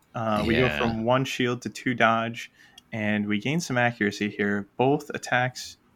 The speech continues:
Speaker 1: uh, gaining a dice, uh,
Speaker 2: Yeah.
Speaker 1: up to three fury and three smash on the
Speaker 2: Yeah.
Speaker 1: attacks.
Speaker 2: I really hate this 'cause now that Lance is, uh, more accurate, and if he gets a damage upgrade, then he's, he's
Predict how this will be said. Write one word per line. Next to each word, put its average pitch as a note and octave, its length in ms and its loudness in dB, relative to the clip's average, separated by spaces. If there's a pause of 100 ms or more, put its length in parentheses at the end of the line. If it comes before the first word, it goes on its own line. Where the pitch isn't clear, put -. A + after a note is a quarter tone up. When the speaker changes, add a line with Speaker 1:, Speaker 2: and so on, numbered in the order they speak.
Speaker 1:
uh, G2+ 260 0
gaining A2+ 360 0
a G#2+ 60 0
dice, G#2 500 -2 (420)
uh, G2 200 2
Speaker 2:
Yeah. - 120 2
Speaker 1:
up A2+ 120 -2
to A2+ 100 2
three A2+ 240 0
fury G#2 500 2
and G2 360 -4
three G2+ 340 -6
smash - 540 -6 (100)
on G#2 160 -6
the F#2+ 60 -8
Speaker 2:
Yeah. - 60 -6 (240)
Speaker 1:
attacks. - 300 -6 (260)
Speaker 2:
I F#2 80 -2
really G2 380 4
hate F2 200 -2
this - 340 -4
'cause D#2 260 -8
now D#2+ 240 -2
that D#2 240 -2 (160)
Lance E2 460 -4
is, D2+ 500 -4
uh, D2 640 -8 (240)
more D#2+ 300 -2
accurate, D2 560 -6
and C#2 340 -14 (380)
if D#2 100 -4
he E2+ 80 -6
gets D#2+ 220 -4
a - 20 -10
damage D2+ 380 -8
upgrade, D2+ 380 -6
then D2 120 -10
he's, D2 340 -8
he's D2+ 360 -6